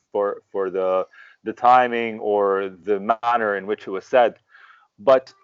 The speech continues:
we have, like, we can't, we can't gra-, you know, like, be shocked and pretend like, <gasps> "Oh my God, what's he saying?" When, when we, when this is the exact same sort of stuff that we've been saying all the same, all, all the time.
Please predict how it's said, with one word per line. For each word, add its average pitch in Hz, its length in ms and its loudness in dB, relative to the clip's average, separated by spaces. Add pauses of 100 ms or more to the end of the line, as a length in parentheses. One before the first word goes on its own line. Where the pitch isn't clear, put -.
(120)
we 135 180 -4
have, 160 240 -2
like, 156 240 0
we 131 80 -8
can't, 151 560 -4
we 117 100 -10
can't 139 260 -6
gra-, 139 360 0
you 113 160 -8
know, 113 140 -2
like, 107 340 0 (500)
be 151 100 -6
shocked 156 340 -2
and 143 80 -14
pretend 151 300 -6
like, 135 220 0 (200)
<gasps> - 240 -20
"Oh 214 120 -2
my 208 160 -6
God, 208 220 0
what's 190 180 -4
he 185 100 -8
saying?" 202 320 -2
When, 143 220 0
when 127 240 0
we, 139 200 -8
when 127 200 2
this 165 160 -2
is 156 80 -8
the 131 200 -2
exact - 360 0
same 151 200 -4
sort 151 280 0
of 123 80 -12
stuff 147 240 -2
that 113 100 -8
we've 131 200 -6
been 135 100 -6
saying 127 480 -2
all 131 220 2
the 110 60 -10
same, 123 300 -8
all, 131 120 2
all 139 160 2
the 110 100 -10 (140)
time. 131 280 -4